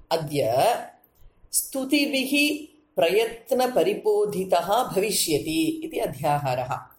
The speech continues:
स्तुतिभिः, मङ्गलैः वाद्यैः, मङ्गलैः स्तुतिभिः प्रयत्नेन परिबोधितः, प्रयत्नेन जागरितः भविष्यति। कारणं,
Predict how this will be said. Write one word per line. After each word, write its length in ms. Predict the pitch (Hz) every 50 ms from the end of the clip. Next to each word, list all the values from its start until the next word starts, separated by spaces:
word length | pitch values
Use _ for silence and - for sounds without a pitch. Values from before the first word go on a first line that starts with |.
| _ _ _
स्तुतिभिः, 840 | - - - 233 240 254 240 208 185 180 170 - 185 185 180 156 156
मङ्गलैः 880 | 156 160 185 190 208 208 208 208 202 208 202 180 190 240 247 254 247 - - - _ _ _ _ _ _ -
वाद्यैः, 760 | 170 170 170 170 151 143 160 170 165 160 156 - 185 180 170
मङ्गलैः 540 | 160 156 170 175 202 202 202 202 202 202 - 220
स्तुतिभिः 1120 | 226 208 - - - 175 160 180 185 160 143 151 135 135 135 131 131 135 160 202 240 247 247 - - - - _ _ _ _
प्रयत्नेन 920 | 196 185 208 247 277 285 285 - 294 269 277 285 277 285 285 302 285 302
परिबोधितः, 1000 | - 208 220 226 208 202 214 208 208 202 - 190 180 180 180 160 165 175 175 180
प्रयत्नेन 840 | 175 - 165 160 170 202 202 - - 220 220 226 226 226 247 254 180
जागरितः 920 | - 160 143 160 190 202 202 214 208 208 190 - 190 170 - 180 196 233
भविष्यति। 920 | 247 240 180 175 185 180 - - 160 139 131 - 160 165 160 147 - - - - - _ _ _
कारणं, 460 | 147 147 160 185 208 208 170 165 -